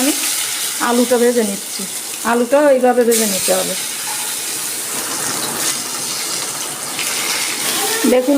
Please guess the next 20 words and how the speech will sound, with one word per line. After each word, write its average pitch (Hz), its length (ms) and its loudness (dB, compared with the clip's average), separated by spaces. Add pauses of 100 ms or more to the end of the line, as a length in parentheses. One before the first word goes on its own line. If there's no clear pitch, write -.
আমার 262 180 4 (100)
আলুগুলো 247 380 4 (140)
ভাজা 269 280 4
হয়ে 269 200 4
গেছে, 277 200 2 (920)
আমি 240 180 6
তুলে 240 260 4
নিচ্ছি। 277 320 2 (2750)
আমি 240 220 6
ফোড়নে 262 340 6 (280)
একটা - 280 0 (100)
শুকনো 254 360 2
লঙ্কা 269 300 2
দিচ্ছি, 269 300 -4 (480)
একটা 233 180 -4 (100)
তেজপাতা 226 440 0 (100)
দিচ্ছি, 254 320 0 (320)
দিচ্ছি 247 240 2 (120)
দুটো 233 220 2 (140)
এলাচ 254 240 4